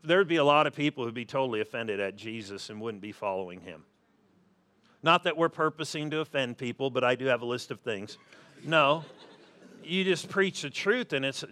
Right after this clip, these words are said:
Jesus is called a rock of offense and a stone of stumbling. For people who do not believe,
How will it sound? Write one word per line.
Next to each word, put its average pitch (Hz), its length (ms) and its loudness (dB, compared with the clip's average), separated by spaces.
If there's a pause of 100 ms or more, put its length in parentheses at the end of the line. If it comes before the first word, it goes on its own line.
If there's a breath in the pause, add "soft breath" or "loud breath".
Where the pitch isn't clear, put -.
Jesus 160 580 -4
is 143 120 -6
called 165 300 2
a 127 60 -2
rock 131 340 2
of 113 120 -4
offense 117 560 0
and 113 120 -8
a 101 60 -10
stone 127 380 -4
of 101 80 -10
stumbling. 101 580 -4 (720 soft breath)
For 156 160 0
people 180 380 0
who 165 180 0
do 175 280 0
not 196 260 2
believe, 170 520 2